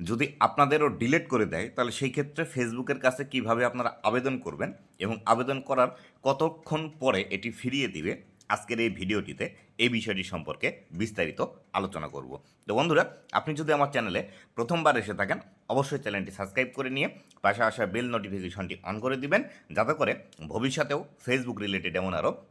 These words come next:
ইনফরমেটিভ ভিডিওগুলো আপনারা পেতেই থাকেন। আর এখন পর্যন্ত যারা আমার Facebook পেজটি ফলো করেননি, এই ভিডিওর ডেসক্রিপশন বক্সে আমার Facebook পেজের লিংক দেওয়া আছে, অবশ্যই Facebook পেজটি ফলো করে রাখবেন।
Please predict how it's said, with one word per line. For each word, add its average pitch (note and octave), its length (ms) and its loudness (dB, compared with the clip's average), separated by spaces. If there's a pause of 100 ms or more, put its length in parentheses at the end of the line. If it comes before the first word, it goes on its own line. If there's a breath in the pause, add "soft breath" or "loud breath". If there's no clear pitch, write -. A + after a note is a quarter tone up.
ইনফরমেটিভ C3 540 -2 (1120 soft breath)
ভিডিওগুলো A#2+ 500 2
আপনারা G2+ 260 2
পেতেই G#2 260 -2
থাকেন। F2 260 -4
আর F2+ 120 2 (100)
এখন C#3 220 -2
পর্যন্ত D3 380 -2
যারা B2+ 260 6
আমার B2 180 4 (440)
Facebook B2 280 -4
পেজটি C3+ 300 -4
ফলো B2+ 240 0
করেননি, C#3 460 -2 (200)
এই B2 140 0
ভিডিওর B2+ 320 0
ডেসক্রিপশন B2+ 480 -4
বক্সে A2+ 220 0
আমার G#2+ 200 -2
Facebook G2+ 280 -6
পেজের G#2 240 -4
লিংক G#2 260 -2
দেওয়া G#2 220 4
আছে, - 180 -4 (140)
অবশ্যই A#2 280 -4
Facebook F#2 400 -8
পেজটি E2+ 280 -6 (360 soft breath)
ফলো A2+ 200 2
করে E2 200 -4
রাখবেন। C#2+ 300 -10